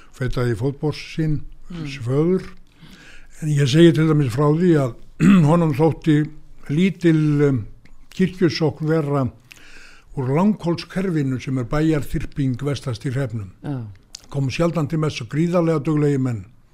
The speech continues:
Speaker 1: og konur.
Speaker 2: Já.
Speaker 1: Vildu frekar vera heima að vinna heldur en eyða tíma í messurnar.
Speaker 2: Mhm.
Speaker 1: Svo Sigurði þótti þetta nú heldur leitt, þannig að hann fór að Hallanda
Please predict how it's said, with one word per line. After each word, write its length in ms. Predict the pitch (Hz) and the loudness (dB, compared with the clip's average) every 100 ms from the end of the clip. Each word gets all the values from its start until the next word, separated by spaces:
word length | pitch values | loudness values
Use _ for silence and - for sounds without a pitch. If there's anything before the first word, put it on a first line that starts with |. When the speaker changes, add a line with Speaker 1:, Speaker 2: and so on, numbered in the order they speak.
| _ - - - | _ -20 -18 -16
Speaker 1:
og 80 | |
konur. 300 | - 120 104 - - - _ 160 | -6 -4 -4 -10 -20 -20 _ -12
Speaker 2:
Já. 160 | 139 113 104 - _ | -12 -12 -16 -20 _
Speaker 1:
Vildu 200 | 127 123 | -6 -4
frekar 300 | 113 160 151 | 0 0 2
vera 200 | 147 139 139 | 0 0 0
heima 280 | 165 147 | 0 -2
að 40 | 123 | -2
vinna 360 | 170 185 160 143 | -2 -2 -2 -4
heldur 220 | 139 143 | -6 -4
en 80 | 143 | -4
eyða 160 | 135 | -4
tíma 300 | 139 156 131 | -4 -4 -2
í 40 | 139 | -4
messurnar. 560 | 185 185 151 110 95 - _ 180 | -4 -6 -8 -10 -14 -16 _ -14
Speaker 2:
Mhm. 380 | 165 135 139 127 _ _ _ _ - _ _ _ _ _ _ _ - _ - _ - | -12 -12 -14 -16 _ _ _ _ -20 _ _ _ _ _ _ _ -20 _ -20 _ -14
Speaker 1:
Svo 100 | 131 | -8
Sigurði 440 | - 160 165 165 151 | 0 4 6 4 4
þótti 220 | 151 147 | 2 0
þetta 100 | 143 | 0
nú 80 | 147 | 0
heldur 220 | 139 127 | -2 -2
leitt, 280 | 156 180 - | -2 -2 -2
þannig 220 | 147 139 135 | -4 -2 0
að 40 | |
hann 120 | 143 | -2
fór 200 | 135 147 | 0 0
að 80 | 123 | 0
Hallanda 440 | 147 165 175 165 | -2 0 -2 0